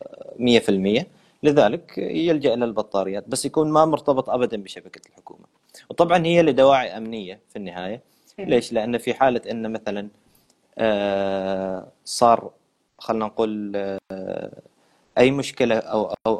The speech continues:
Speaker 1: أو أي عطل في، في شبكة الحكومة وفي عمال جالسين يصلحوا في شبكة الحكومة،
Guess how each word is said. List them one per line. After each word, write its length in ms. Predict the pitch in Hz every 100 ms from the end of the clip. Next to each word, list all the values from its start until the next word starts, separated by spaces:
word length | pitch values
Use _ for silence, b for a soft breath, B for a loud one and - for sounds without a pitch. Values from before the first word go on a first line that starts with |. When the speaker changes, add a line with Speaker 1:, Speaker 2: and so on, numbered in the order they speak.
| 104
Speaker 1:
أو 200 | 113 95
أي 200 | 127 110
عطل 340 | 117 113 98
في، 220 | - 104
في 140 | 98 101
شبكة 440 | 127 123 123 110
الحكومة 460 | 98 104 117 101 95
وفي 300 | 101 - 95
عمال 340 | 101 120 113
جالسين 360 | 101 98 104 98
يصلحوا 420 | - 113 98 87
في 120 | 98
شبكة 420 | - 95 95 -
الحكومة، 480 | 92 - 110 101 104